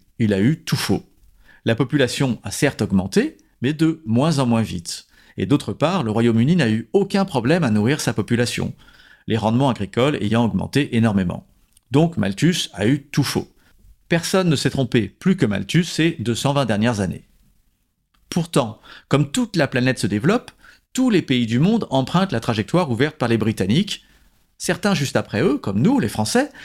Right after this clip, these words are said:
mais d'autres commencent à peine à le faire, comme le Niger,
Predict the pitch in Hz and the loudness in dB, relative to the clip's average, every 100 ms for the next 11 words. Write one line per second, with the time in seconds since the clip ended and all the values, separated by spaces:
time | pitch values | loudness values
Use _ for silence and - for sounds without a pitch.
0 | - - 120 127 220 277 - - 160 190 | -18 -2 0 2 0 -2 -2 -2 0 0
1 | 185 196 196 196 - 143 156 - 131 143 | 0 0 0 -2 0 -2 -2 -4 0 2
2 | 165 165 160 113 107 | 2 2 2 0 -4